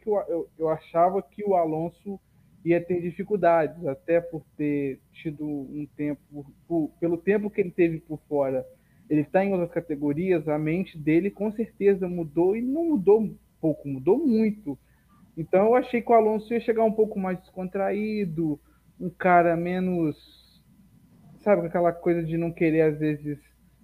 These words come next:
disputar tanto, um cara mais equipe. Realmente, ele veio um cara mais equipe, só que ele <laughs> veio um cara mais equipe e melhor do que ele saiu. Então, assim, eu olho pro Alon-, pro Alonso hoje e falo, mano,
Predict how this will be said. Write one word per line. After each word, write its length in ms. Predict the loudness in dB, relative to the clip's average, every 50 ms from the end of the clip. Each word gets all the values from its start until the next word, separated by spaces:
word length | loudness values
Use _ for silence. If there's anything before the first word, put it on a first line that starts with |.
| _ _ _ _
disputar 640 | -16 -16 -16 -8 -4 -2 0 2 4 2 2 2 0
tanto, 580 | 0 2 2 4 4 2 2 0 -2 -4 -6 -6
um 80 | -6
cara 380 | -2 2 4 4 6 6 4 2
mais 280 | 2 2 2 2 0 -2 -4 _ _ _
equipe. 640 | 0 0 0 0 -2 0 0 2 2 0 -2 -4 -2
Realmente, 540 | 2 4 4 4 4 2 2 0 0 2 0
ele 140 | 0 0 0
veio 240 | 2 2 2 2 2
um 80 | 2
cara 240 | 4 6 6 6 6
mais 160 | 4 0 0
equipe, 480 | 0 -2 -2 -2 -4 -4 -4 -6 -12 -16 _ _ _ _ _ _
só 160 | 2 2 4
que 100 | 4 4
ele 140 | 0 0 0
<laughs> 20 | 0
veio 200 | 2 4 4 2
um 100 | 4 8
cara 260 | 8 8 8 8 6
mais 220 | 6 6 6 6
equipe 600 | 4 2 0 0 0 0 0 0 0 -2 -4 -4 -4 -8 -20 _ _ -4
e 100 | -2 0
melhor 560 | 2 2 4 4 4 6 8 8 8 8 6
do 140 | 4 2 0
que 120 | 0 0 0
ele 120 | 0 0
saiu. 540 | -2 0 2 2 4 4 2 2 0 0 -2
Então, 240 | -4 -6 -6 -6 -6
assim, 320 | -6 -6 -6 -6 -6 -8 -12 _ _ _ _ _ _ _ -2
eu 140 | 0 4 6
olho 240 | 6 6 6 6
pro 220 | 2 2 4 4 6
Alon-, 300 | 6 4 2 0 -4 -8
pro 240 | -4 -2 0 2 2
Alonso 520 | 2 2 0 -4 -6 -8 -8 -6 -4 -2
hoje 300 | 0 0 0 -2 -4 -8
e 20 |
falo, 340 | -8 -4 -2 0 0 0 -2
mano, 440 | -4 -2 -2 -2 -2 -2 -4 -8 -10